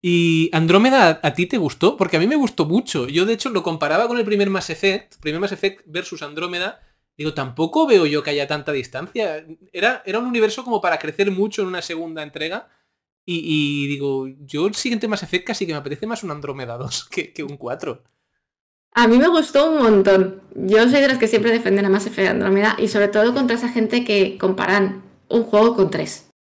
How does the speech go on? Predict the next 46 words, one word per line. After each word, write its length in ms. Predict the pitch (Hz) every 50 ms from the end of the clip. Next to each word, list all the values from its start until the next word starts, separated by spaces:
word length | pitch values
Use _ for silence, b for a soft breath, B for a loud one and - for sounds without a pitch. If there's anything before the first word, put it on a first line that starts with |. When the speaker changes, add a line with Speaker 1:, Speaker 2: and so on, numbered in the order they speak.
| _ _ _ -
Speaker 2:
Obviamente 280 | 240 240 220 214 190 185
Speaker 1:
Claro, 200 | 165 185 208 208
es 140 | 185 175
que 80 | - 185
no 80 | 180 196
es 60 | 220
lo 100 | 247 214
mismo. 400 | 151 143 151 190 269 247 135 113 -
Es, 180 | 156 147 - -
era 160 | 175 180 208
el 80 | 214
inicio 380 | 208 202 226 247 - - 196 156
de 80 | 156 160
un, 160 | 165 160 151
de 80 | 156
una 160 | 165 175 185 170
saga, 520 | - 214 214 208 202 214 240 311 - b b b b b b _
compáralo 400 | - 147 139 226 220 - 220 202 196
Speaker 2:
Claro. 40 | 190
Speaker 1:
con 140 | 190 196 180
el 120 | 160 147
inicio. 460 | 139 143 165 214 247 - 214 208 226
No 120 | 226 208 202
lo, 100 | 208 220 - - _ _ _ _ _ _ _ _ _
claro 240 | - 156 170 226 247
que 80 | 247
Mass 120 | 220 226 220
Speaker 2:
Claro. 140 | 226 208 196
Speaker 1:
Effect 180 | 185 196 190 160
dos 260 | 175 175 170 - -
y 60 | 156
tres 260 | - 160 160 151 -
están 240 | 151 - - 151 151
mejor 260 | 143 135 - 151 147 139
que 40 | 147
Andrómeda, 600 | 139 139 139 139 131 131 123 120 113 117 _ _ _ _ _ _ _ _
pero 160 | - 139 135
el 100 | 131 127
uno 180 | 139 160 185 196
con 160 | 196 208 208
el 100 | 196 196 196
uno 420 | 208 208 240 277 349 - - _ _ _ _ _ _ _ _ _ _
Speaker 2:
Claro, 260 | - 247 247 247 233
exactamente. 480 | 220 226 240 240 262 285 269 269 - -
O 40 | 226
sea, 180 | 240 214 165